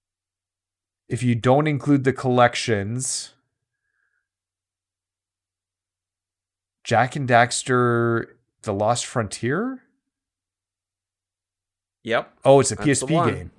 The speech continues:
Speaker 2: Yeah.
Speaker 1: So
Speaker 2: And s-, and so was Daxter,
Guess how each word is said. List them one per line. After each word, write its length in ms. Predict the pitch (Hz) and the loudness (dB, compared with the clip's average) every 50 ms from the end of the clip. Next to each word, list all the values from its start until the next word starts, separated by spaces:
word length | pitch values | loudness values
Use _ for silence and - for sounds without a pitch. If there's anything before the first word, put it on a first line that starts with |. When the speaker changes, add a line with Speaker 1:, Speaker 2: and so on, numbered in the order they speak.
| _ _ _ _ _ _ _ _ _ _ _ _ _ _ _ _ _ | _ _ _ _ _ _ _ _ _ _ _ _ _ _ _ _ _
Speaker 2:
Yeah. 240 | - 104 110 123 123 - _ _ _ _ _ _ _ _ _ _ _ _ _ _ _ _ _ _ _ _ _ _ _ _ _ _ _ _ _ _ _ _ _ _ _ | -4 -2 -2 -2 -2 -6 _ _ _ _ _ _ _ _ _ _ _ _ _ _ _ _ _ _ _ _ _ _ _ _ _ _ _ _ _ _ _ _ _ _ _
Speaker 1:
So 720 | - - - 131 123 120 117 113 110 107 107 104 101 98 - _ _ _ _ _ _ | -8 0 2 6 6 6 6 6 4 2 0 -2 -4 -6 -10 _ _ _ _ _ _
Speaker 2:
And 200 | 123 123 127 127 | -4 -4 -4 -4
s-, 100 | - - | -6 -4
and 260 | - 139 131 131 127 | -2 0 0 0 -2
so 200 | - - 160 156 | -2 2 2 2
was 220 | 151 143 135 113 113 | 2 2 -2 -2 0
Daxter, 680 | 120 127 120 127 131 - - - 127 113 107 104 107 | 2 2 2 2 0 -4 -6 -4 -2 -2 -2 -4 -6